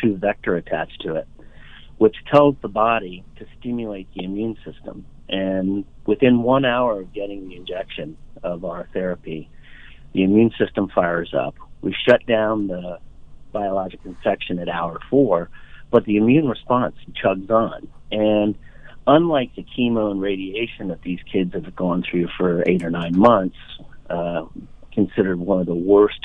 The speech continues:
regimens in cancer with cisplatin, doxorubicin, and methotrexate for nine months, this immunotherapy we're giving them gives them some slight chills, uh, chills and slight fever. So we know that it's,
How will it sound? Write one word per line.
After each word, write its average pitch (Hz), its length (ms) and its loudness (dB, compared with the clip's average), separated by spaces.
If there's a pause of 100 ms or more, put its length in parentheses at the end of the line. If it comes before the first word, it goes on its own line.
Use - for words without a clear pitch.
(140)
regimens 92 600 -2
in 82 320 -6 (100)
cancer 87 500 2
with 87 200 -6 (200)
cisplatin, 95 760 -4 (260)
doxorubicin, 92 800 -4
and 87 100 -2
methotrexate 87 800 -2
for 90 60 -6
nine 85 320 -6
months, 82 260 -10 (1300)
this 113 300 6
immunotherapy 110 840 4
we're 92 140 -4
giving 92 400 -6
them 85 380 -12 (520)
gives 101 240 0
them 98 220 -2
some 92 240 -4
slight 95 280 2
chills, 92 480 0 (440)
uh, 87 200 -4 (180)
chills 107 380 4
and 98 120 -2 (100)
slight 87 180 -6 (100)
fever. 101 420 0 (220)
So 117 80 -6
we 101 140 0
know 117 220 6
that 101 180 2
it's, - 160 -14